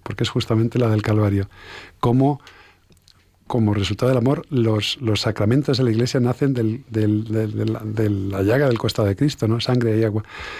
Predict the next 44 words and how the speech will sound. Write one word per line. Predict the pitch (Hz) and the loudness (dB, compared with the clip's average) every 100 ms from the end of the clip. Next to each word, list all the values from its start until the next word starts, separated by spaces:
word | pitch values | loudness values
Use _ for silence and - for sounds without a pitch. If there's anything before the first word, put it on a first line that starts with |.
| - - _ | -16 -20 _
Es, | 135 156 - - _ _ _ _ _ _ | 0 0 -2 -12 _ _ _ _ _ _
es, | 135 127 127 | 0 0 0
efectivamente, | - 113 127 127 143 139 | -4 -4 0 0 0 0
es, | 139 - - | -2 -4 -4
es, | 123 - - | -4 -2 -2
es, | 127 - | -2 -2
es | - 123 | -2 0
así. | 135 160 147 | 0 2 0
Es | 104 | 0
decir, | 104 110 | -2 0
nosotros | 110 117 120 156 | 0 -2 -2 0
ahora | 123 160 | 0 2
lo | 139 120 | 2 0
entendemos | 104 104 101 147 160 107 - _ _ _ _ - - _ _ - | -2 -4 -2 0 0 -4 -10 _ _ _ _ -20 -20 _ _ 0
y | 107 | 0
veneramos, | 101 101 107 123 127 | 2 0 2 2 0
la, | 135 123 | -2 -4
la | 98 | -6
adoramos | 92 98 113 113 117 | -2 0 2 0 0
el | 107 | 0
Viernes | 113 113 113 | 0 0 -2
Santo, | 156 160 156 135 | 0 0 2 0
el | 113 | 0
día | 120 | 0
de | |
la | 117 | 0
exaltación | - 117 113 120 | -2 -2 0 2
de | 120 | 0
la | 113 | 0
Santa | 113 113 | -2 0
Cruz, | 139 143 | -2 0
adoramos | 120 113 131 | 0 2 2
la | 123 | 0
cruz, | 143 165 - - - _ _ _ | 0 -2 -8 -20 -20 _ _ _
que | - 104 - - | -2 0 -2 -2
hasta | 104 - - 110 98 98 | -2 -2 -4 -2 0 2
ese, | 104 - 127 - | 0 0 -2 0
hasta | 104 - 107 | -4 -2 -2
el | 101 | -2
Pentecostés, | - 113 113 117 107 147 139 | -2 -2 0 0 0 0 -2
que | 110 | 0
nadie | 110 120 | 2 2
entendía | 127 135 131 135 | 2 0 2 2
nada, | 139 143 160 | 2 2 0